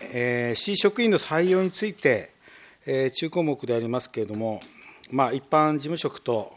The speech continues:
技術職、専門職の採用状況について、一回目でお聞きをしました。えー、まあ、あのー、それぞれ置かれている一般職、技術職についての状況については分かりましたし、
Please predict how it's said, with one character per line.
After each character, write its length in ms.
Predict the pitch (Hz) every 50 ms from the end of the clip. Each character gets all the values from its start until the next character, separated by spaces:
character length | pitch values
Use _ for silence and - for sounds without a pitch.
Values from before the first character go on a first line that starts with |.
| - - 110
技 120 | 104 - 131
術 140 | 135 - -
職、 220 | 127 110 - 101
専 200 | - - 127 127
門 100 | 135 139
職 220 | - - - -
の 80 | 110 101 95 - - - - - -
採 220 | - - 127 135
用 60 | 135
状 120 | 135 143 156
況 160 | 151 - 139
に 60 | 113
つ 120 | - - 113
い 60 | 98
て、 240 | - - 90 78 - - - - - - - - - - - - - - -
一 80 | -
回 180 | - - 123 117
目 100 | 117 110
で 100 | 92 90
お 40 | 98
聞 220 | - - - -
き 100 | - 110
を 80 | 104 92
し 140 | - -
ま 100 | 104 110
し 80 | - -
た。 160 | - - - - - _ _ - - - - - - - - - - - - - - - - - _ -
え 440 | 131 135 131 131 127 127 120 - - - - - - -
ー、 40 |
ま 280 | 170 170 156 127 110 -
あ、 120 | - 156 156
あ 40 | 156
の 720 | 151 151 151 147 151 147 147 147 139 143 139 127 117 117 117 - - - 120 120 117 117 123 120 120 117 117 117 120
ー、 20 | -
そ 140 | - 175
れ 100 | 180 175
ぞ 100 | 156 160
れ 160 | 147 135 127 131
置 160 | 127 127 -
か 100 | 151 143
れ 120 | 147 143
て 260 | - - 147 143 143
い 60 | 143 135
る 280 | 147 147 147 147 120 - 107 - - - - - - - - - - - - - -
一 140 | - 143 -
般 160 | - 143 147
職、 420 | 139 - 135 - 117 104 104 - - - - - - - -
技 120 | 110 131
術 140 | 139 143 139
職 200 | - 135 - 127
に 80 | 113 107
つ 160 | - - 127
い 100 | 123 117
て 120 | - -
の 100 | 107 104
状 160 | 95 - 120 113
況 180 | - - 120
に 60 | 120
つ 160 | 107 - - 135
い 80 | 123
て 140 | 120 - 107
は 320 | 95 90 85 - - - -
分 80 | 104
か 120 | 101 - 107
り 80 | 104 104
ま 120 | 110 110
し 60 | -
た 100 | - 117
し、 280 | - - - 120 110 92